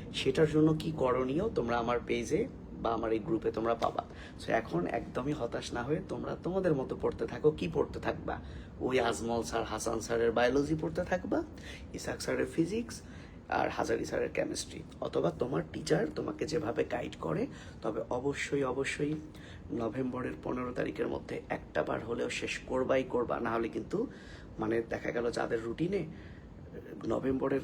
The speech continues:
লাস্ট মা-, মানে, লাস্ট তারিখ পর্যন্ত, তিরিশ নভেম্বর পর্যন্ত রুটিন দেওয়া আছে, তারা তো আর রিভাইজ করার সময় পাবে না। রিভিশন গুরুত্বপূর্ণ। পনেরো নভেম্বরের আগে যদি তুমি শেষ করো, তুমি এক মাস রিভিশনের টাইম পাবা।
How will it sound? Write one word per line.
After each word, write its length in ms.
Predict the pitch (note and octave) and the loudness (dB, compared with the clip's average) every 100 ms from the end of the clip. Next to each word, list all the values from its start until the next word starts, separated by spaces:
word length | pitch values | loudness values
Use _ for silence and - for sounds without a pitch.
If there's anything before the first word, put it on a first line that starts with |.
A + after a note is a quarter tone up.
| - | -2
লাস্ট 360 | A2+ C3+ D3+ C#3 | -2 -2 -2 -4
মা-, 200 | C3+ C3 | -2 -2
মানে, 240 | A#2 A2+ | -2 -2
লাস্ট 260 | A2+ C3 - - | 0 0 -2 0
তারিখ 200 | C3+ C3+ | 0 0
পর্যন্ত, 420 | - - C#3 - - | -4 -4 -6 -6 -8
তিরিশ 320 | - - - | -6 -4 -2
নভেম্বর 380 | - - - - - | -4 -4 -6 -6 -6
পর্যন্ত 460 | - - B2+ - C#2+ - - - - | -8 -6 -6 -4 -6 -10 -16 -12 -4
রুটিন 300 | A2+ B1+ E2+ | -2 -2 0
দেওয়া 260 | C#2 C2+ | 2 2
আছে, 200 | - - - - - | 0 -4 -12 -12 -4
তারা 200 | C3 B2+ | -2 0
তো 60 | - | 0
আর 100 | C3 C3+ - - - C3 | 0 -2 -12 -16 -6 -2
রিভাইজ 340 | C3+ D#3 D#3 | 2 2 0
করার 280 | - B2+ B2+ - | 0 0 0 -4
সময় 300 | - A2+ A#2 | -4 -2 -2
পাবে 180 | - - | -2 -4
না। 140 | B2+ | -4
রিভিশন 460 | - A#2 C3 C3 C#3 | -2 -2 0 2 2
গুরুত্বপূর্ণ। 560 | A2+ A2 - - - - - - - - - - | 2 -2 -4 -6 -4 -6 -8 -14 -16 -16 -14 -2
পনেরো 360 | A#2+ A#2+ B2 | 0 2 2
নভেম্বরের 480 | B2+ B2 C3 C3 C3+ - - | 0 0 0 0 -2 -4 -4
আগে 220 | A#2+ B2+ | -4 -2
যদি 220 | - - | -2 -2
তুমি 200 | - B3+ | -2 -2
শেষ 240 | - - | -4 -6
করো, 320 | - - G#3+ C#4 | -4 0 0 0
তুমি 200 | - B2 | -2 -2
এক 120 | - - - | -4 -6 -4
মাস 120 | D3 - | -4 -2
রিভিশনের 420 | A2+ A2 A#2 B2+ - | -2 -2 -4 -4 -6
টাইম 180 | A#2 - | -8 -4
পাবা। 220 | G#2 | -6